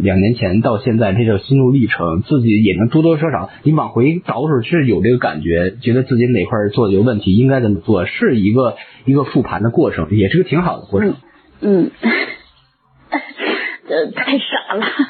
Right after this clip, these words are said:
Speaker 1: 我，我很少否认别人，我这个真的也不否认。
Speaker 2: 确实是太傻了。<laughs> 然后那个，其实两年前因为这件事情，我都抑郁了一段时间。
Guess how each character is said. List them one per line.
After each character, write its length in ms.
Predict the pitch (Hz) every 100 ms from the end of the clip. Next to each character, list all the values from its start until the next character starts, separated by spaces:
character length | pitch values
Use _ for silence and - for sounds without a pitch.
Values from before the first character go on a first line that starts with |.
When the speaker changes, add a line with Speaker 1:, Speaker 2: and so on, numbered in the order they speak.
| - 143 113 123 120 - - - - - 302 339 294 - 214 - - -
Speaker 1:
我， 60 | 269 - - - 151
我 40 |
很 180 | 165 196
少 160 | 190
否 180 | 160 160
认 160 | 147 139
别 140 | 120
人， 220 | 117 113
我 100 | 123
这 140 | 123 185
个 160 | 135
真 160 | 120 180
的 80 | 135
也 200 | 127 139 - - -
不 100 | 170
否 160 | 143
认。 160 | 123 165 190 196 285 _ _ - - - - -
Speaker 2:
确 240 | - - 226
实 220 | 240 247
是 180 | 302 269
太 240 | 277 233
傻 140 | -
了。 160 | - - 277 269 - _ - 107 90 80 349 - 302
<laughs> 880 | - - _ - - - - _
然 160 | - 220
后 140 | 269
那 160 | 277 262
个， 400 | 233 196 196 240 _ _ _ - 240
其 60 | 285
实 120 | 294
两 200 | 240 185
年 180 | 202 240
前 300 | 254 214 226
因 140 | 233
为 160 | 220 196
这 120 | 208
件 240 | 214 202
事 220 | 202 214
情， 340 | 196 208 180 170 - - - _
我 160 | - 185
都 180 | 202 220
抑 220 | 247 269
郁 160 | 247 214
了 80 |
一 100 | 180
段 220 | 170 165 180
时 220 | - 147
间。 380 | 170 165 156